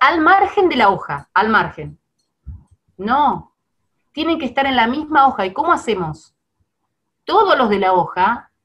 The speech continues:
tienen que poner, en, traerlos del margen, pero si no los ves, no los vas a traer nunca. Si no ves cómo viven, no vas a tener empatía porque no conoces del tema.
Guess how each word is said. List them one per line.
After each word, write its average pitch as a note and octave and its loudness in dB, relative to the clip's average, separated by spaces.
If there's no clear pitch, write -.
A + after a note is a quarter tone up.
tienen C4+ -6
que A3 2
poner, A3+ 0
en, A3 -8
traerlos A#3 2
del F#3+ -4
margen, F#3+ -2
pero A3+ 2
si C4+ -8
no G4 2
los A4 4
ves, A3 0
no D4 -6
los F4 2
vas - 2
a F4 -4
traer C#4+ -2
nunca. F#3+ -4
Si C#4 -8
no G4 4
ves F#4+ 2
cómo B3 2
viven, A3+ 0
no E4+ 2
vas G4 4
a F#4+ 0
tener D#4 -4
empatía D#4 -2
porque C#4+ -8
no E4+ -4
conoces E4 -4
del D4+ -8
tema. B3+ -4